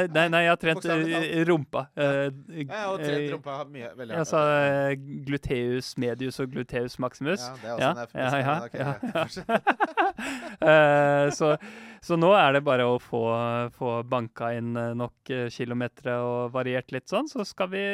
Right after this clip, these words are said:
Speaker 1: skal det prøve å løpe, løpe så godt jeg kan.
Speaker 2: Expected value på at du klarer sub tre timer,
Speaker 1: Ja,
Speaker 2: Jonathan?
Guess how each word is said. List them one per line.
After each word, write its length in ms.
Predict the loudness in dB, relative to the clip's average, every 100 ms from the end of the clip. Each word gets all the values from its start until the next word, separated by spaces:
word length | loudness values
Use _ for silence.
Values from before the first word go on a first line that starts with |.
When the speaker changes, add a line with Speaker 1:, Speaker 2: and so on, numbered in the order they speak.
| -4
Speaker 1:
skal 240 | -6 -8 -4
det 140 | -4 -4 -8
prøve 320 | -6 -4 -2 -2
å 20 |
løpe, 360 | -4 -4 -4 -2 -4
løpe 340 | -8 -8 -8
så 100 | -6 -4
godt 140 | -4
jeg 80 | -4
kan. 140 | -8 -10
Speaker 2:
Expected 460 | -12 -12 -14 -12
value 260 | -8 -8 -8
på 120 | -12
at 80 | -14
du 80 | -14
klarer 480 | -10 -10 -10 -12 -12
sub 300 | -14 -16 -18
tre 400 | -14 -10 -10 -10
timer, 720 | -12 -16 -16 -18 -16 -16 -16 -10
Speaker 1:
Ja, 60 |
Speaker 2:
Jonathan? 400 | -6 -6 -6 -18